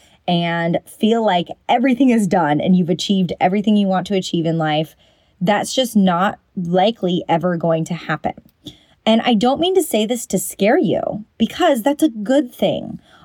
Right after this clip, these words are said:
Honestly, we find happiness, a lot of happiness that we find is in striving for a goal,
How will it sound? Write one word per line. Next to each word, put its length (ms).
Honestly, 600
we 180
find 460
happiness, 920
a 80
lot 220
of 100
happiness 560
that 140
we 100
find 420
is 300
in 300
striving 520
for 200
a 80
goal, 400